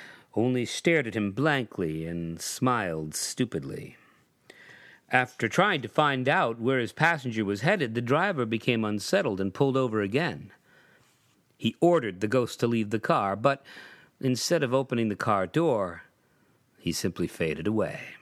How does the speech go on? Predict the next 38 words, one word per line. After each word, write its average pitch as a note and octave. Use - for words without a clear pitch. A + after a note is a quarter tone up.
There C#3
is C#3+
a D#3
more D#3+
unsettling B2
incident A2
involving B2
a A#2
woman A#2+
who A#2
thought B2+
she'd A2
run B2+
him A#2+
over. B2
The C3
ghost C#3
appeared C#3+
right A#2+
in G#2
front D#3
of G#2+
her F#2
car, G2+
and A2
she -
had A#2+
no F2
time E2+
to F2
stop, G#2
and F2+
when F#2+
she -
thought -
she'd -
hit F#3
him, C3